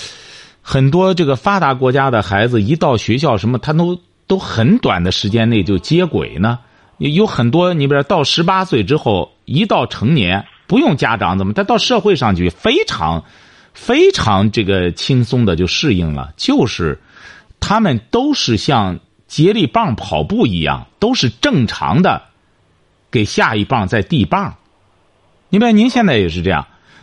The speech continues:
您如果是让家里这样统一这个的话，说白了太累了，爷爷奶奶也累，就整天，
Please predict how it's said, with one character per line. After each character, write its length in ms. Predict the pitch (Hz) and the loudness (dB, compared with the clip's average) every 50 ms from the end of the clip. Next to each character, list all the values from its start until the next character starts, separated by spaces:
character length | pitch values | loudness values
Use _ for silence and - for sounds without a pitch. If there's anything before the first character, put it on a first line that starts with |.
| _ _ | _ _
您 160 | - 202 247 | 2 2 4
如 160 | 233 233 262 | 4 2 2
果 180 | 269 247 220 202 | 2 2 2 2
是 140 | 180 202 202 | 0 0 0
让 240 | 185 233 214 190 165 | 2 2 0 0 0
家 340 | - 226 240 233 285 285 | 0 0 0 0 0 0
里 160 | 269 208 139 120 | 0 0 0 0
这 140 | - 175 | 0 0
样 120 | 147 120 110 | -2 -2 -2
统 280 | - - - 101 98 101 | -4 -6 -2 0 2 2
一 160 | 113 139 160 | 2 2 2
这 200 | 135 208 196 147 | 2 2 0 2
个 100 | 104 104 | 0 0
的 80 | 92 90 | -2 -2
话， 240 | - 104 92 76 | -2 -2 -2 -2
说 240 | 71 - - 143 151 | -2 -2 -2 -2 -2
白 160 | - 80 82 | -2 -2 -4
了 80 | 87 78 | -4 -4
太 380 | - - - - 147 190 202 127 | -6 -8 -4 -2 -2 0 0 0
累 320 | 82 82 95 104 85 73 | 0 0 0 0 0 -2
了， 140 | 67 69 67 | -2 -2 -2
爷 180 | 73 82 127 190 | -2 0 0 0
爷 80 | 185 | 0
奶 240 | 139 107 85 76 85 | 0 0 0 0 0
奶 140 | 120 160 175 | 0 0 0
也 280 | 147 98 71 76 78 95 | -2 -4 -4 -6 -4 -2
累， 360 | 110 165 226 190 120 82 73 | 0 0 0 0 -2 -4 -4
就 140 | 69 98 95 | -4 -6 -4
整 200 | 85 - 85 90 | -2 -2 0 0
天， 240 | 101 131 139 151 | 2 0 0 -2